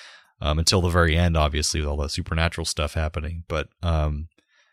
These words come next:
I, I like the, there was very quick, funny dialogue, th-, especially the first half of the movie. George C. Scott was pretty awesome, and, uh,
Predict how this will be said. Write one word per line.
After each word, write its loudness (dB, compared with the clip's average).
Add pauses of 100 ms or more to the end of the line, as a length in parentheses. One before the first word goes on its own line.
(320)
I, 2
I -2
like 0
the, -2
there 0
was 2
very 4
quick, -2
funny 2
dialogue, 4
th-, -10
especially -2
the -4
first 0
half 2
of -4
the 0
movie. 2 (440)
George 2
C. 2
Scott 2
was -2
pretty 2
awesome, 2
and, 0
uh, 2